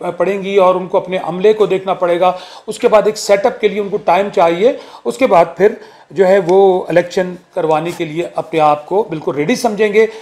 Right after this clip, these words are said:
और मेरा ये ख्याल है, जो मेरे ज़राए के मुताबिक बताते हैं कि उम्मीद है कि election,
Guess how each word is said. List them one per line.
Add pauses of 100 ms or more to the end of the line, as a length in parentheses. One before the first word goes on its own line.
(200)
और
मेरा
ये
ख्याल
है,
जो
मेरे
ज़राए
के
मुताबिक
बताते
हैं
कि
उम्मीद
है
कि
election,